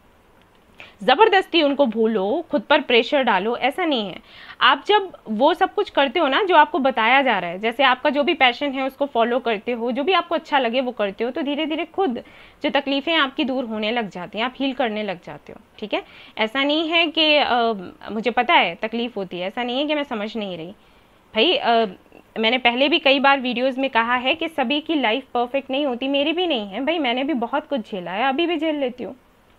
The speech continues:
<laughs> मैं कोई भगवान नहीं हूँ, आप ही लोगों के जैसी हूँ। लेकिन, और मुझे पता भी है कि आगे बढ़ने में बड़ी दिक्कत होती है,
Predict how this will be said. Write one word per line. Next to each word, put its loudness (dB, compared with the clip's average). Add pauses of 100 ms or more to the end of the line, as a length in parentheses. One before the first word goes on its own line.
(480)
<laughs> -2 (920)
मैं -8
कोई 0
भगवान 0
नहीं -2
हूँ, -6
आप -8
ही 0
लोगों -2
के -4
जैसी -8
हूँ। -18 (480)
लेकिन, -4
और -2
मुझे -2
पता 0
भी 2
है -2 (220)
कि 2
आगे 0
बढ़ने -2
में -4
बड़ी 2
दिक्कत -4
होती -10
है, -12